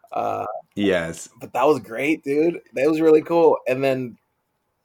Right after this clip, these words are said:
Speaker 1: great job of, like, keeping us anxious when she breaks into the other tribe to steal the clue that's, or the idol or whatever is in their torches.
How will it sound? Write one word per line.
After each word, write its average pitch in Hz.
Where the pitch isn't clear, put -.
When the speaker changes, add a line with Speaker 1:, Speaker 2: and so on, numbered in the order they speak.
Speaker 1:
great 143
job 131
of, 120
like, 117
keeping 131
us 120
anxious 117
when 123
she 120
breaks 107
into 110
the 107
other 104
tribe 107
to 104
steal 101
the 104
clue 117
that's, 98
or 98
the 101
idol 107
or 107
whatever 107
is 104
in 101
their 95
torches. 104